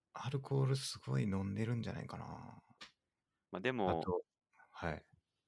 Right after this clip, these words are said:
Speaker 2: その偉人たちはもうアルコールどころじゃなかったですね。
Speaker 1: ドラッグもやってますし。
Speaker 2: <laughs> ですよね。
Speaker 1: <laughs> ドラッグは僕やってないですからね。飲んでますけど、ドラッグは飲んでますけど、
Speaker 2: <laughs>
Speaker 1: ドラッグやってはないですね、多分。
Speaker 2: 違法なドラッグ。
Speaker 1: やってるっていう、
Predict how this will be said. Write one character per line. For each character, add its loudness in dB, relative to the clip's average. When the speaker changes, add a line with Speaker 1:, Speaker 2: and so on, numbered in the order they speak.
Speaker 2:
そ -10
の -2
偉 2
人 2
た 2
ち -2
は 2
も -2
う 6
ア 6
ル 2
コ 4
ー 8
ル 2
ど 0
こ 6
ろ 4
じ -2
ゃ -2
な 0
か -2
っ -20
た -6
で -8
す -16
ね。 -20
Speaker 1:
ド 4
ラ 10
ッ -2
グ 2
も 2
や 2
っ -6
て -4
ま 0
す -4
し。 0
Speaker 2:
<laughs> 4
で -10
す -4
よ -4
ね。 -14
Speaker 1:
<laughs> 0
ド 4
ラ 10
ッ 0
グ 12
は 12
僕 10
や 12
っ 6
て 6
な 12
い 10
で 8
す 0
か 4
ら 2
ね。 0
飲 8
ん 10
で 8
ま 8
す -4
け 0
ど、 -6
ド 12
ラ 12
ッ 2
グ 6
は 8
飲 6
ん 6
で 6
ま 8
す -6
け 4
ど、 2
Speaker 2:
<laughs> -8
Speaker 1:
ド 4
ラ 10
ッ 4
グ 8
や 12
っ 2
て 10
は 12
な 10
い 6
で -2
す -4
ね、 -2
多 2
分。 0
Speaker 2:
違 -4
法 8
な 10
ド 2
ラ -4
ッ -8
グ。 8
Speaker 1:
や 10
っ -
て -
る 6
っ -8
て 6
い 12
う、 6